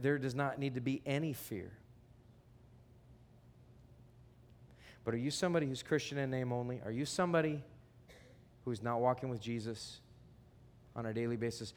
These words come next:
Are you somebody who doesn't give a hoot about anybody who doesn't know Jesus?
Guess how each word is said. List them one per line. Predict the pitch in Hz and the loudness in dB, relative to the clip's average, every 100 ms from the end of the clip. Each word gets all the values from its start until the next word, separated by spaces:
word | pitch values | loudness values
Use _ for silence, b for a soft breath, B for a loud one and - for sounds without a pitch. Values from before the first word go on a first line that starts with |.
| B | B
Are | - | -2
you | 123 | 0
somebody | 151 202 175 139 | 0 0 0 0
who | 117 | -2
doesn't | 110 127 131 151 123 | -2 0 0 -2 -6
give | 117 123 117 - | -2 0 0 -4
a | 104 - | -8 -8
hoot | - 131 101 - B B | -4 -2 -4 -12 B B
about | 104 110 107 - | 0 2 0 -2
anybody | 131 143 143 117 113 | -2 -2 0 0 0
who | 107 110 | -2 -2
doesn't | 117 107 101 | -2 -2 -6
know | 113 | -6
Jesus? | 104 113 110 120 - | -4 -4 -6 -10 -16